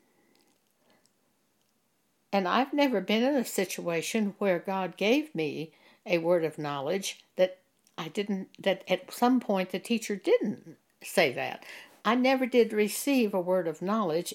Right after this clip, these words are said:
in the eleven o'clock service. God never gave me one at that service.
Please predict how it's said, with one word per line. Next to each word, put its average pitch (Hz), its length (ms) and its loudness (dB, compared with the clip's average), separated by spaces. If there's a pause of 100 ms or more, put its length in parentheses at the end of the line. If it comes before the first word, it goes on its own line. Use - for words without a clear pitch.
in 185 240 -2
the 160 140 0
eleven 180 340 -2
o'clock - 380 -4
service. - 680 -4 (1500)
God 196 300 6
never 262 260 2
gave 147 280 -4
me 127 100 -6
one 127 260 -6
at 143 180 -8
that 160 300 -2
service. - 680 -4